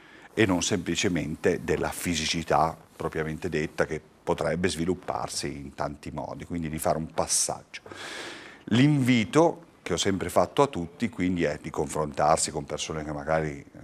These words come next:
eh, potrebbero ritenere essere per loro portatori di, di significato, ma soprattutto, e qui viene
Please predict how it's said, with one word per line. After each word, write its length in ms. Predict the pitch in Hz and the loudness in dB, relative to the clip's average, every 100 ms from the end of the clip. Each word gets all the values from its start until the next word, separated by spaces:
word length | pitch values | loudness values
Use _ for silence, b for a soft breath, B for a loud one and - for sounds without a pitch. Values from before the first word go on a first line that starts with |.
| 71 73 | -14 -10
eh, 200 | 73 67 - 69 - - | -10 -12 -16 -20 -20 -16
potrebbero 480 | 73 76 76 76 73 | -8 -6 -4 -2 -4
ritenere 640 | 73 80 80 85 76 71 - B B B - | -6 -6 -2 -2 -2 -4 -10 B B B -2
essere 500 | 85 90 87 76 - _ - - - _ - B B - | 2 4 4 0 -4 _ -20 -20 -20 _ -20 B B 4
per 180 | 92 | 6
loro 300 | 82 90 85 | 8 6 6
portatori 640 | 80 82 - 80 85 82 78 | 2 0 0 0 2 2 0
di, 180 | 76 73 | -6 -10
di 120 | - | -8
significato, 800 | 82 80 85 98 95 82 80 156 - | -6 -4 -4 0 4 4 4 -2 -2
ma 140 | 104 | -2
soprattutto, 1080 | - 131 120 175 - - 82 - 170 - - _ | 4 4 6 2 0 -8 -10 -2 -2 -2 -8 _
e 140 | 80 | -10
qui 200 | - 95 | -4 -2
viene 360 | 80 87 80 | 0 0 0